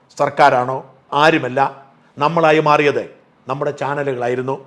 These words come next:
മണ്ണിനടിയിൽ ഒരു ജീവനുണ്ട്, ആ ജീവൻ കണ്ടെത്താൻ ശ്രമിക്കുന്നു. അത് സാധാരണ മലയാളിക്ക്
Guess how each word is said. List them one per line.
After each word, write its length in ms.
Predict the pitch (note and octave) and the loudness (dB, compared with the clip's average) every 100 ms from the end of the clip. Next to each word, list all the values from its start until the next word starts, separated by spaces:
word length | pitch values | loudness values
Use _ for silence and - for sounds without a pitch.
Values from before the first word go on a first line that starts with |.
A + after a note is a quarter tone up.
| _ _ | _ _
മണ്ണിനടിയിൽ 600 | E3 F#3+ A3+ G#3+ G3 F#3+ | 0 2 2 4 2 2
ഒരു 180 | G#3 F#3+ | 2 2
ജീവനുണ്ട്, 760 | E3 F3 F#3+ F#3+ F3 D#3+ A#2+ - - _ _ - | 2 0 0 0 0 0 0 -4 -20 _ _ 2
ആ 120 | E3 | 2
ജീവൻ 380 | F3 F#3+ G3 F#3+ | 4 2 0 0
കണ്ടെത്താൻ 460 | F3+ F3+ F#3 F3 E3 | -2 0 0 0 -2
ശ്രമിക്കുന്നു. 520 | E3+ E3+ E3 C#3 G2+ - _ _ _ - | -4 -4 -4 -6 -10 -18 _ _ _ -4
അത് 120 | E3+ | -2
സാധാരണ 480 | F3 E3+ F3+ G3 G3 | 0 4 6 6 4
മലയാളിക്ക് 600 | F3 F3+ F3+ F3+ F3 | 2 6 6 4 -2